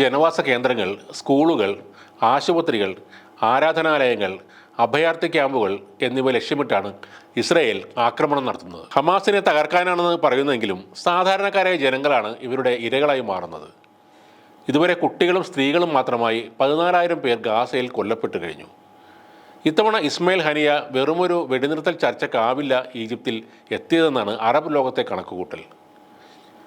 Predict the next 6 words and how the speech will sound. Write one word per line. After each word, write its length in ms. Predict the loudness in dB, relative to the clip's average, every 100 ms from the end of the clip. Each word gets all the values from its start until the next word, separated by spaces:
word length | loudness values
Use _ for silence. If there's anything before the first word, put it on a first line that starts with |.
| -20 -2 2
ഇറാനും 380 | 4 2 0 -4 -4 0
യമനിലെ 400 | 2 2 2 0 0
ഹൂതികളും 540 | 0 2 2 2 0 -4 -16 -20 _ -2
മലേഷ്യയുമൊക്കെ 680 | 0 0 0 0 0 0 0 0 0
പരസ്യമായി 560 | 0 0 0 0 0 -2 -4
ഇസ്രായേലിനെതിരെ 580 | 0 0 0 0 2